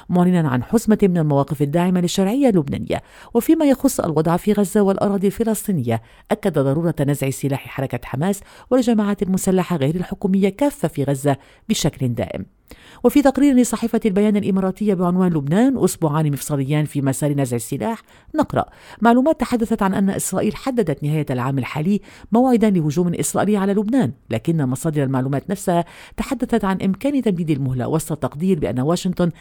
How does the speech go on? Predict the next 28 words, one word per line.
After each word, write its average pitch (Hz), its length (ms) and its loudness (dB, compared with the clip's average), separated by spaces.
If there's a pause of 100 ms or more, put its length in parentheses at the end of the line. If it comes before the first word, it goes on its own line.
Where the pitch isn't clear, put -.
(200)
ستوافق 208 640 2
على 131 140 0
منح 151 220 -2
لبنان 185 500 2
تمديدا 151 360 0
لشهرين 180 560 0
إضافيين 220 600 0 (260)
في 185 120 0
ظل 165 140 4
ارتفاع 156 420 0
منسوب 143 360 0
الكلام 180 440 2
عن 135 80 -2
أن 139 140 -2
الفرصة 170 360 -4
الوحيدة 139 360 -2
المتاحة 131 500 -2
حاليا 190 440 0 (320)
تتمثل 247 560 2
في 160 160 -4
تفعيل 147 440 0
عمل 139 240 2
لجنة 131 300 -2
مراقبة 165 500 -2
وقف - 200 -2
إطلاق 190 340 -2
النار. 180 320 0 (420)
التقرير 131 420 -2